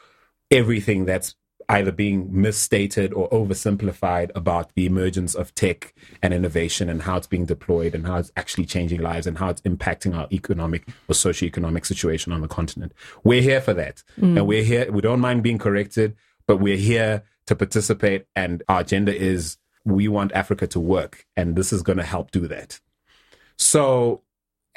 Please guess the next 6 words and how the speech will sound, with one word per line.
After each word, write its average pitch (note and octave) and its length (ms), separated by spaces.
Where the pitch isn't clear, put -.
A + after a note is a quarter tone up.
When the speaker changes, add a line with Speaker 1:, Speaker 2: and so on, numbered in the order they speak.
Speaker 1:
in, F#3 320
in E3+ 220
this D#3 120
fact-checking C#3 680
world, G2 480
how B2 200